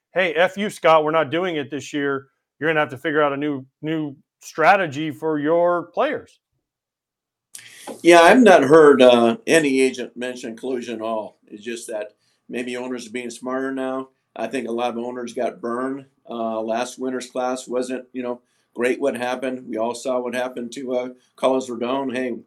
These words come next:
Speaker 2: you know, hey, hey, what happened here? You know, where's our money? You know, go back to Anthony Rodon for that matter, and a lot of guys. So I think teams are saying,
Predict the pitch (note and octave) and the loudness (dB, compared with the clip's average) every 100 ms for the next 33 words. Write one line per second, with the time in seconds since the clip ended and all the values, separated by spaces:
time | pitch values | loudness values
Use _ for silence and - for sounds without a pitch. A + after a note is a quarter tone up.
0 | - A#2+ G#2 - A#2 - B2 A2+ B2 B2+ | -16 -14 -14 -14 -14 -10 -6 -4 -2 -4
1 | B2 A2 C3+ A#2 - _ _ - B2 A2+ | -6 -10 -8 -10 -12 _ _ -8 -4 -2
2 | B2 A#2+ B2 A2 B2 A#2+ F2+ _ - G2+ | -2 -2 -6 -4 -2 -4 -6 _ -14 -10
3 | A2+ A2 A#2 - A#2+ C#3+ B2 A2+ G#2+ G#2+ | -6 -4 -4 -4 -4 -4 -4 -6 -4 -6
4 | G#2 G#2+ A#2 D3+ G#3 G2+ G#2 G#2+ - _ | -6 -4 -2 -4 -6 -10 -8 -8 -10 _
5 | _ - A#2+ A#2+ C#3+ C3 A2+ A2 F#2+ - | _ -8 -2 2 2 0 -4 -6 -10 -14
6 | _ _ - D#3 F3 D#3+ D#3+ E3 D#3+ C#3+ | _ _ 0 2 2 -6 -6 -6 -4 -6
7 | - D#3 C#3 C#3+ C3+ | -6 -6 -6 -8 -12